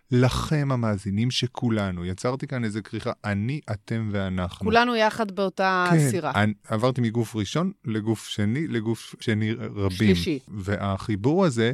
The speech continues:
Speaker 1: זה גם מצלול מסוים שכזה. ואז זה ברובד הלשוני. נוסיף לזה את הסיפור הגדול יותר,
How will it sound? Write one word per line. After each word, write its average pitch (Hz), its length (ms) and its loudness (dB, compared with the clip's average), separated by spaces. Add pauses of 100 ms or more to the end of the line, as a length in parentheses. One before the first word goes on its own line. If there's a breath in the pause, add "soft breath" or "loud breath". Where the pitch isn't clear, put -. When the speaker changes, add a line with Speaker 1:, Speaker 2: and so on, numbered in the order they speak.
(140)
Speaker 1:
זה 104 160 -2
גם 117 220 2
מצלול 107 460 0
מסוים 101 520 -2
שכזה. 95 460 -8 (140)
ואז 135 600 -2
זה 107 240 -2
ברובד 98 680 -2
הלשוני. 92 640 -2 (320)
נוסיף 95 460 -8
לזה 110 200 -2
את 90 100 -6
הסיפור 117 520 -4
הגדול 101 500 -2
יותר, 95 500 -4